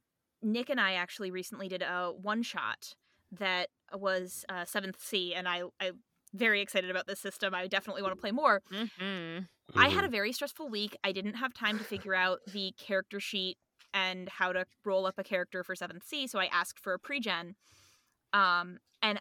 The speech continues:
Speaker 1: I came in with next to nothing. I had my character sheet. I was told they were sort of a sneaky kind of figure. We were on a boat, and that was literally all I had. I had no background.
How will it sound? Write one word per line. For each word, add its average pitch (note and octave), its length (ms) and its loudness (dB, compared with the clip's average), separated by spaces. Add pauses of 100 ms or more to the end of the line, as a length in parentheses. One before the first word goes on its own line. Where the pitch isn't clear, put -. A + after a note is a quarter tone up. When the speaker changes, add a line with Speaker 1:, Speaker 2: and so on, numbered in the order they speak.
Speaker 1:
I A3 240 4
came G3 400 -6
in F3+ 440 -6 (220)
with F3+ 560 -4 (540)
next G3+ 420 2
to G3+ 60 -6
nothing. - 460 -8 (120)
I G3 140 4
had F3+ 280 2
my F3+ 140 -8
character D4 420 2
sheet. B3 460 -2
I F#3+ 100 2
was F#3 140 -6
told G#3 520 -2
they G3 120 -2
were F3+ 260 -4
sort F#3+ 180 -4
of E3+ 60 -14
a F3+ 60 -12
sneaky B3 420 -2
kind A3 240 0
of G3+ 80 -4
figure. F#3 500 -2
We F3 280 -8 (180)
were F#3 180 0 (140)
on G#3 160 8
a A3+ 60 6
boat, F#3 340 4 (640)
and F#3 500 4 (200)
that G3 160 6
was G3 100 -4
literally G#3 460 0
all F#3 160 2
I F3+ 120 6
had. F3+ 220 2
I E3+ 80 0
had F3+ 220 -6
no F#3+ 260 4
background. F3 720 -2